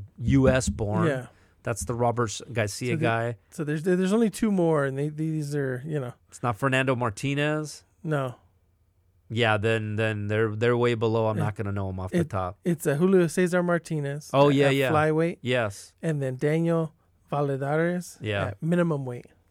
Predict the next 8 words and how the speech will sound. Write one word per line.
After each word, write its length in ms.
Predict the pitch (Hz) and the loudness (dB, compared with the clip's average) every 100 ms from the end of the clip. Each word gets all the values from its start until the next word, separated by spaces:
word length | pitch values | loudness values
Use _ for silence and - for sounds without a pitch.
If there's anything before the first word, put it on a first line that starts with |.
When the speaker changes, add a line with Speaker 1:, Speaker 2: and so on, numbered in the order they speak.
| _ _ | _ _
Speaker 1:
Yeah. 380 | 104 104 98 98 - _ _ _ _ _ _ _ - | -4 -2 -2 -4 -10 _ _ _ _ _ _ _ -12
Uh, 60 | 104 - | -12 -6
yeah. 360 | 113 107 98 98 - | -4 -2 -4 -8 -14
So 380 | - 131 127 107 _ _ | -4 0 0 -2 _ _
that's 160 | - 120 | -8 -2
not 120 | 147 | -2
that 100 | 120 | -2
many. 340 | 110 139 95 | -4 -4 -6